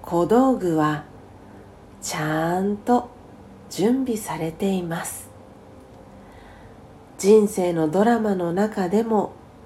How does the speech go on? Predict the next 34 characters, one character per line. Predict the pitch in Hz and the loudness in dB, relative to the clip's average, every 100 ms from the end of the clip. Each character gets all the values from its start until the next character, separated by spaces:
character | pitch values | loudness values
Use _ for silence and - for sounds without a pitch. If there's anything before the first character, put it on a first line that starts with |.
| - - | -20 -8
同 | 139 135 151 | -6 -2 -4
じ | 147 202 | -4 -6
こ | 214 208 | -6 -2
と | 254 | -2
が | 269 262 214 - - - | 0 0 0 -4 -16 -8
言 | 147 147 151 | 0 0 0
え | |
ま | 156 175 | -4 -6
す。 | - - - - - - - - - - - - - - - - - - | -10 -14 -16 -20 -20 -20 -20 -20 -20 -20 -20 -20 -20 -20 -20 -20 -20 -18
必 | - - 190 | -14 -2 2
要 | 190 185 | 4 4
な | 190 180 | 2 0
も | 180 185 | -2 0
の | 208 214 | 4 4
は | 185 180 - - - - - - | 4 0 -10 -20 -20 -20 -20 -14
必 | - 143 143 165 202 214 | -8 -4 -2 -2 0 -2
ず | 208 254 - - - - - | -2 -2 -4 -8 -20 -20 -12
用 | 139 156 214 254 | -2 0 2 2
意 | 220 | 0
さ | - 156 | -4 -6
れ | 151 | -6
ま | 151 175 | -6 -8
す。 | - - - - - - - - - - - - - - - - - - | -10 -14 -18 -20 -20 -20 -20 -20 -20 -20 -20 -20 -20 -20 -20 -20 -14 -6
失 | 170 - 180 180 180 | -4 0 2 4 2
う | 185 | 0
こ | - | -4
と | 175 214 208 180 | -2 0 2 2
を | 175 175 - - - - - - | 0 -4 -18 -20 -20 -20 -20 -2
恐 | 165 165 196 214 | -2 0 -2 0
れ | 269 | 2
る | 254 | 2
必 | 214 - - 202 | 2 -4 -6 0
要 | 208 202 202 | 2 2 4
は | 202 208 | 4 2